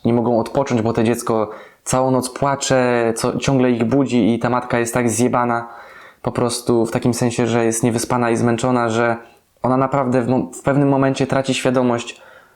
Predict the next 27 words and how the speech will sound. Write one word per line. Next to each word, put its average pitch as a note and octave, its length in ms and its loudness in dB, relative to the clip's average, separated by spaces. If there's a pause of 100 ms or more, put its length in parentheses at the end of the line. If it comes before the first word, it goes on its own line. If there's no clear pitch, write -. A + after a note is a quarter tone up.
(220)
czy - 160 -2
to, C3 120 -2
co C3+ 120 0
się B2+ 240 2
zaczyna B2+ 280 0
w B2+ 60 -6
tym B2+ 120 2
domu B2+ 220 2
dziać, B2 300 -2
to B2 100 -2
jest A#2+ 240 0
tylko C3 220 2
i B2 60 2
wyłącznie B2 320 -2
właśnie B2 280 0
jej B2+ 100 0
wyobraźnia B2+ 560 2 (360)
i A#2+ 120 4
efekt - 380 -2
tego B2+ 200 2
zmęczenia, B2 540 2
czy B2+ 360 0
jednak B2+ 720 0
coś - 220 -4
się - 180 -2
faktycznie A#2 540 -4
tutaj A2+ 420 -2